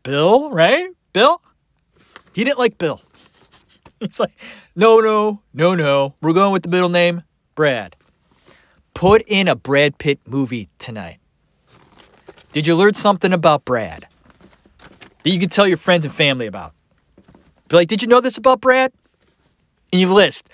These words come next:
the fact that he would drink a lot. And watch people go, "Really? He was a drinker? I didn't know that."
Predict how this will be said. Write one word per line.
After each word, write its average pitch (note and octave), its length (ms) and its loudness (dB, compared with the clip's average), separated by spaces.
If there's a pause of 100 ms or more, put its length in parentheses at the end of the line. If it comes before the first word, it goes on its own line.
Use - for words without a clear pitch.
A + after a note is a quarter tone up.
(240)
the D#3 80 0
fact E3+ 300 0
that C#3+ 140 -2
he D#3+ 160 -2
would D3 200 -2 (220)
drink F3 260 -4
a B2+ 60 -8
lot. G#2+ 260 -14 (300)
And D#3+ 280 -6
watch F#3 320 0
people G3 300 0
go, D#3+ 220 4
"Really? D3+ 360 0
He C#4 80 -4
was A3+ 120 -6
a A#3 60 -4
drinker? G3 480 -4 (120)
I B3+ 120 -2
didn't D4+ 160 -2
know E4+ 180 0
that." G#2 240 -6